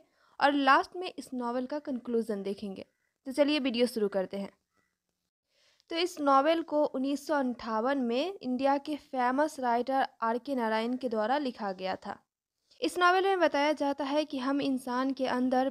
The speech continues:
पैसों के लिए किस तरह की लालच होती है, हम इंसान पैसों के लिए कैसे कुछ भी करने को तैयार हो जाते हैं और पैसों की लालच में कुछ भी कर जाते हैं। नॉवेल का जो मेन कैरेक्टर है वो राजू नाम का एक लड़का है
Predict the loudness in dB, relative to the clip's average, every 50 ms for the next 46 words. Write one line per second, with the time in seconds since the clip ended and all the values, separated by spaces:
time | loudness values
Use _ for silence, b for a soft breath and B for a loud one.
0 | -2 2 2 2 2 2 0 -2 -2 -2 -2 -4 -2 0 0 -2 -2 -2 -6 -8
1 | -6 -2 -2 0 2 0 0 -2 -4 -4 -2 0 0 2 2 0 0 0 -8 -8
2 | -8 -8 -8 -6 -6 -8 -8 _ b b b b b b b 0 0 0 2 0
3 | 0 2 4 4 4 4 2 -2 -2 -2 -2 0 -2 -2 -4 -4 -4 -4 -2 -2
4 | -4 -2 -2 -4 -4 -4 -4 -8 -8 -6 -8 -12 -10 -6 -6 -6 -6 -4 -4 -6
5 | -4 -4 -6 -4 -4 -6 -4 -2 -2 -2 0 0 0 0 -2 -2 -2 -2 -2 -4
6 | -4 -6 -10 -8 -10 -10 -12 _ b b b b b b -2 -2 0 2 2 2
7 | 2 2 0 -2 -2 -2 0 2 2 4 4 2 0 -2 -2 -2 -4 -2 -4 -6
8 | -8 -6 -4 -4 -4 -2 0 -2 -2 0 -2 -4 -4 -4 -8 -10 -10 -10 _ _
9 | _ _ _ _ _ _ _ b b b _ _ -4 0 2 2 2 2 0 -2
10 | -2 0 -2 -2 0 0 -2 0 0 0 0 0 -2 -2 -4 -4 -2 -2 -2 -4
11 | -4 -6 -6 -4 -2 -2 -2 0 0 0 -2 0 2 2 2 2 0 -2 -4 -2
12 | -2 -2 -2 -2 -2 -2 -2 -4 -4 -4 -4 -4 -4 -4 -4 -6 -8 -8 -8 -10